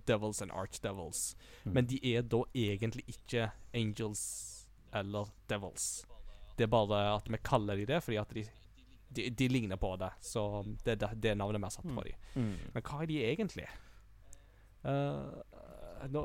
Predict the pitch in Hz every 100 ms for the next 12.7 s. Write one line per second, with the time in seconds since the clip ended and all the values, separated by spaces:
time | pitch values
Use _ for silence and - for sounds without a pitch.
0 | 147 143 156 - 170 131 156 180 175 156
1 | 143 143 139 143 147 165 185 170 143 135
2 | 143 - 156 139 120 113 123 117 - -
3 | - 143 135 127 120 117 110 - - -
4 | - - - 147 135 127 - - - 135
5 | 110 104 135 - - - - - - -
6 | 143 147 143 135 123 123 - - - -
7 | - - - - - 113 110 - - 123
8 | 143 135 - 131 151 143 139 - - 139
9 | - 135 127 - - 139 - 120 120 113
10 | 120 117 117 120 117 123 117 117 110 -
11 | - - - - - - 139 110 98 107
12 | 113 127 120 117 - 117